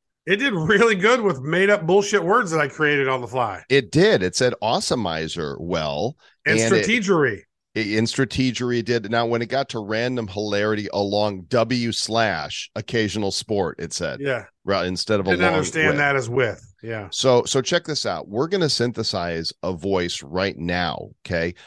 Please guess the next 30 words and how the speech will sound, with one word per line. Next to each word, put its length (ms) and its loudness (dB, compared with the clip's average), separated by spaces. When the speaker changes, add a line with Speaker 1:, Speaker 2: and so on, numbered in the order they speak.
Speaker 2:
I'm 140 -2
gonna 280 0
add 280 0
a 80 0
voice, 720 -4
and 200 -6
the 80 -4
voice 440 -2
that 180 -2
I'm 220 -2
going 280 -4
to 220 -10
add 460 -4
via 300 -4
instant 480 -6
voice 360 -4
cloning 640 -4
is 400 0
my 180 -4
son, 580 -2
Zach. 600 -2
I've 240 -6
pulled 420 0
this 520 -2
from 200 -2
an 80 -4
episode 720 0
that 200 0
we 260 -4
did, 560 -2